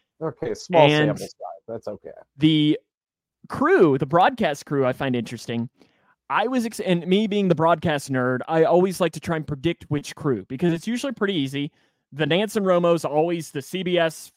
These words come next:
Speaker 2: four twenty-five game. And then usually Ian Eagle gets the next best game.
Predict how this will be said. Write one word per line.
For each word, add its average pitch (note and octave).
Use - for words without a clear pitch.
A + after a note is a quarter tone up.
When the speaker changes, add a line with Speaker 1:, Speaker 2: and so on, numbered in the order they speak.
Speaker 2:
four E3+
twenty-five E3
game. G#2
And E3
then D#3+
usually F#3+
Ian G3
Eagle F#3+
gets E3+
the F3
next E3+
best D3+
game. B2